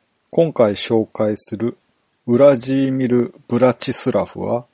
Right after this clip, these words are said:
え、ウィキペディアにも載っていないマイナーなシリアルキラーです。一応、シリアルキラー辞典の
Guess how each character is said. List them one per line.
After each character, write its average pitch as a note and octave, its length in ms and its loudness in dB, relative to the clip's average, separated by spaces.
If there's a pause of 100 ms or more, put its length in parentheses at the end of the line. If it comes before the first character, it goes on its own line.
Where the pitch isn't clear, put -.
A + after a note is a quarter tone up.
(480)
え、 G#2 60 -12
ウ A2 160 -8
ィ C#3 80 -2
キ D#3+ 160 -6
ペ E3 180 2
デ B2+ 120 0
ィ G2+ 100 2
ア - 20 -4
に F#2+ 100 -8
も F2+ 160 -12
載 G2+ 120 -8
っ - 20 -8
て - 200 -10
い G#2+ 100 -4
な G2+ 160 -8
い F2+ 60 -12
マ G#2+ 260 -4
イ A#2+ 80 -2
ナ A2+ 180 -4
ー A2+ 60 -6
な G#2+ 220 -6 (120)
シ - 260 -8
リ G2+ 160 -4
ア G2 80 -4
ル F#2 120 -10
キ - 180 -16
ラ A1+ 160 -8
ー - 60 -20
で - 100 -18
す。 - 320 -16 (760)
一 D#3 380 -2
応、 D3 440 2
シ - 240 -6
リ C#3+ 180 2
ア C#3 80 6
ル C3+ 120 2
キ - 180 -6
ラ B2+ 220 4
ー - 20 0
辞 A#2 180 -4
典 G2 340 -6
の A2+ 260 -6